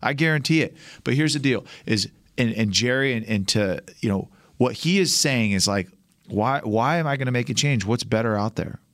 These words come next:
What's gonna be better here? And here's it. And next year, is there anybody better than him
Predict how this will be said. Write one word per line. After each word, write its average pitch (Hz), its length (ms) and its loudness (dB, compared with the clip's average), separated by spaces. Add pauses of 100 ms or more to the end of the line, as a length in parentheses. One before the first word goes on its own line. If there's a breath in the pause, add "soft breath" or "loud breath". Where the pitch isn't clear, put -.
What's 127 240 2
gonna 160 160 -2
be 143 80 2
better 117 300 0
here? 120 320 -2 (360 loud breath)
And 156 160 2
here's 190 180 2
it. 185 140 -4
And 170 200 -2 (220 loud breath)
next 175 360 2
year, 151 260 -2 (380)
is 160 240 4
there 202 240 0
anybody 180 480 0
better 147 460 0
than 147 260 0
him 135 540 0